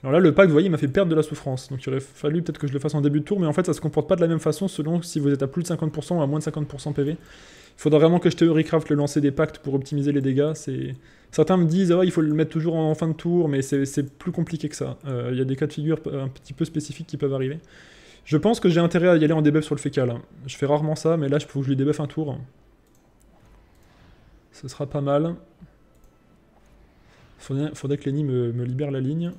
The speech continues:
Allez, bouge, s'il te plaît. Vers le bas, parfait. Merci, monsieur.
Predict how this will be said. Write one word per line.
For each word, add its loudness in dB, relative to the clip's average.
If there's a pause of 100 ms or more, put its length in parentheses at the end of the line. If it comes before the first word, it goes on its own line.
Allez, -6
bouge, -4
s'il -8
te -6
plaît. -4 (640)
Vers -2
le -2
bas, -2
parfait. -10 (840)
Merci, -12
monsieur. -6